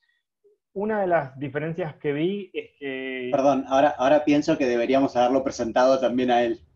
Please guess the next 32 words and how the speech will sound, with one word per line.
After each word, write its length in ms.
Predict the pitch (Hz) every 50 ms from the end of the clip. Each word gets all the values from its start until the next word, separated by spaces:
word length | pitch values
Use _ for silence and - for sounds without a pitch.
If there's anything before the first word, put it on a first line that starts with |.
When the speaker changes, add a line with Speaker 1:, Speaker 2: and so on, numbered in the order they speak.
| _ _ _ -
Speaker 2:
<laughs> 220 | 151 - - -
no, 280 | 156 139 - - 165 170 147
no 140 | 139 135 135
solamente 540 | - - 139 123 120 117 120 127 131 123 -
Speaker 1:
Sí. 60 | -
Speaker 2:
a 40 | -
los, 200 | - - - _
a 60 | 123 123
los 120 | - -
contendientes. 1120 | - 117 113 107 113 113 120 123 110 104 104 _ - - - - - _ _ _ _ _ _ -
Eh, 140 | 127 117
Speaker 1:
Por 120 | 123 127 120
amable, 460 | 120 123 135 135 131 123 117 117 -
Speaker 2:
no, 80 | - 320
no 60 | 320
Speaker 1:
también, 220 | - 302 330 -
Speaker 2:
tengo 180 | - 381 349 330
una 100 | 311 302
Speaker 1:
pero 60 | 294
Speaker 2:
presentación 400 | - 294 277 135 139 135 254 -
Speaker 1:
bueno. 140 | 240 233 285
Speaker 2:
preparada, 340 | - 139 143 151 160 160 156
pero 160 | 156 139 131 135
es 160 | 151 - -
un 140 | 170 165 -
filósofo 580 | - 139 131 143 147 151 - 151 147 - -
australiano, 880 | 135 131 127 - - - 117 120 127 135 135 135 135 143 151 165 165 - _
filósofo 440 | 123 113 123 127 135 139 - 135
de 60 | 127 117
la 100 | 113 110
ciencia 420 | - - 131 131 139 135 - 135
australiano, 680 | 127 127 - 120 113 117 127 135 135 139 143 156 165